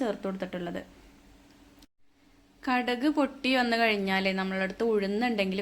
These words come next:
കുറച്ച് ഉഴുന്ന് ചേർത്ത് കൊടുക്കുക കേട്ടോ. എൻ്റെ കയ്യിൽ ഉഴുന്ന് തീർന്നിട്ടുണ്ട്, അതുകൊണ്ട് ഞാൻ ഉഴുന്ന് പരിപ്പ് ചേർത്തിട്ടില്ല. പിന്നെ ഞാനിതിലേക്ക് ഇഞ്ചി, പച്ചമുളകൊക്കെ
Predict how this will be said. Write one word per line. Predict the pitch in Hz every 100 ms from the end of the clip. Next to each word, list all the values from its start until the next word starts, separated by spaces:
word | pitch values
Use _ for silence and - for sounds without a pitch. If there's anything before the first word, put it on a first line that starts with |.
| 196
കുറച്ച് | 196 190 - 269
ഉഴുന്ന് | 220 190 196
ചേർത്ത് | 208 196 190
കൊടുക്കുക | 180 180
കേട്ടോ. | 180 202 190
എൻ്റെ | 190
കയ്യിൽ | 202 202 202
ഉഴുന്ന് | 190 190 196 254
തീർന്നിട്ടുണ്ട്, | 240 214 214 214 208 180
അതുകൊണ്ട് | 180 185 185
ഞാൻ | 196
ഉഴുന്ന് | 196 185 190
പരിപ്പ് | 190 190 196
ചേർത്തിട്ടില്ല. | 202 190 185 196 185 180 277 - - - - -
പിന്നെ | 285 285 285
ഞാനിതിലേക്ക് | 269 240 240 233 254 311 - 220
ഇഞ്ചി, | 208 202 202 269 262
പച്ചമുളകൊക്കെ | 208 202 202 196 190 202 214